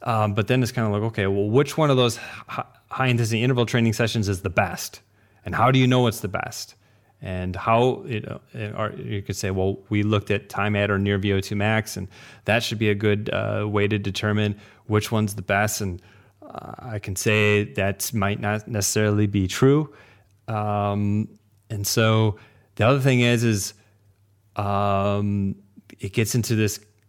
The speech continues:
kind of where I'm going with this argument is that, okay, well,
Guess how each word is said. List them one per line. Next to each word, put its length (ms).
kind 260
of 300
where 260
I'm 120
going 300
with 160
this 160
argument 600
is 280
that, 360
okay, 400
well, 400